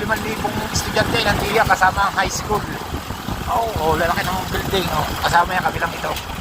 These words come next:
Sakop yan ang barangay Bukana. Kaya biyahe din sa amin. Maganda-ganda.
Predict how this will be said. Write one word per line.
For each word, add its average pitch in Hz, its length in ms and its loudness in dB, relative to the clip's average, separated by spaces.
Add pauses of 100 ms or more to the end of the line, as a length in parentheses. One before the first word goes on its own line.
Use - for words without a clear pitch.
(1700)
Sakop 165 320 4
yan 190 160 2
ang 185 80 0
barangay 185 320 2
Bukana. 170 560 4
Kaya 147 480 4
biyahe 151 240 2
din 151 160 -4
sa 165 160 4
amin. - 160 -2
Maganda-ganda. 139 560 2